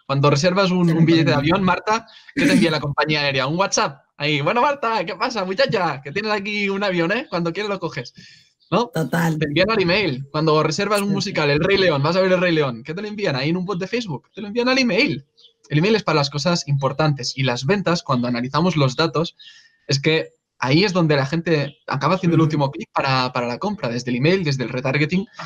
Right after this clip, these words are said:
Speaker 1: de redes sociales.
Speaker 2: Ujú.
Speaker 1: Por eso digo, algo muy importante es que tengas una estrategia de ventas detrás. Si lo que quieres es tener un hobby, las redes sociales es un hobby, entonces aquí no me meto. O sea, no me voy a meter, haz lo que tú quieras con tus redes.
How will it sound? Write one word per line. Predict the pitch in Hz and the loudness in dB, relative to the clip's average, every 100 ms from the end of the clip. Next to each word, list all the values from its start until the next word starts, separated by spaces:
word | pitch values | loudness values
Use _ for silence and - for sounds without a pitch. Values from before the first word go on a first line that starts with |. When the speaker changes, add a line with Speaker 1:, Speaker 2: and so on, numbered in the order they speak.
| - - | -18 -6
Speaker 1:
de | 135 | 0
redes | 131 143 143 | 4 4 2
sociales. | 135 135 147 214 - _ _ - - - - | 0 0 0 0 -4 _ _ -20 -20 -14 -4
Speaker 2:
Ujú. | 151 | 2
Speaker 1:
Por | 151 | 4
eso | 160 185 | 4 2
digo, | 151 131 - - - - - _ _ _ - - _ | 2 0 -4 -10 -10 -10 -20 _ _ _ -20 -20 _
algo | 160 196 - 196 | -2 -2 -2 2
muy | 185 | 4
importante | 170 151 147 170 170 | 6 4 2 2 0
es | 143 | -2
que | 143 135 - | 0 -2 0
tengas | 160 160 | 0 2
una | 147 135 | 0 -2
estrategia | 139 135 135 135 | -2 -6 -2 -2
de | 123 | -2
ventas | 127 135 127 | -2 -2 -4
detrás. | 120 120 135 143 - | -4 -2 -2 -2 -4
Si | - 156 | 0 2
lo | 151 | 2
que | 160 | 2
quieres | 220 220 | 2 2
es | 165 139 | 2 0
tener | 147 143 139 | 0 2 2
un | |
hobby, | 127 - 127 202 - - - - - | 0 0 2 0 -4 -18 -20 -20 -8
las | 131 | -2
redes | 151 156 | 0 0
sociales | 165 139 131 | 0 0 0
es | |
un | 123 | -2
hobby, | - 135 196 | 0 0 2
entonces | 147 139 156 226 247 - | 2 2 2 2 -2 -6
aquí | 139 175 247 - _ - | -6 -2 -2 -2 _ -4
no | 160 | 0
me | 151 | 2
meto. | 131 127 120 - _ _ _ | 2 0 -6 -10 _ _ _
O | |
sea, | - 123 | -4 0
no | 131 | 4
me | 165 | 4
voy | 170 | 4
a | 165 | 2
meter, | 160 185 | 2 0
haz | 147 156 | 0 0
lo | 175 | 2
que | 160 | 0
tú | 156 | 0
quieras | 147 151 | 0 0
con | 147 143 | 0 0
tus | - | 0
redes. | 127 123 | -2 -2